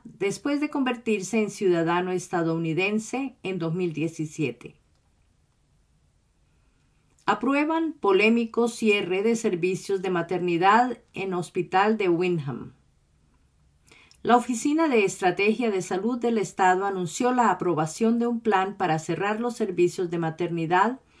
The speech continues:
en el Hospital Windham, poniendo fin a una lucha de tres años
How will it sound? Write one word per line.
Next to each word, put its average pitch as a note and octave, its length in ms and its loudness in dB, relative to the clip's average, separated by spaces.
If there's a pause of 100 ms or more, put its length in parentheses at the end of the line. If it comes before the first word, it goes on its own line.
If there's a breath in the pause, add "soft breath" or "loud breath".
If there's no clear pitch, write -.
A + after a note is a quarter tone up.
(360 soft breath)
en A3 120 4
el A#3 140 6
Hospital A3 580 2
Windham, G#3 680 0 (520 soft breath)
poniendo B3 420 4
fin A3+ 360 2
a G#3+ 100 2
una G3 220 0
lucha A3 380 0
de F3+ 120 -2
tres A3+ 360 -2
años A3+ 520 0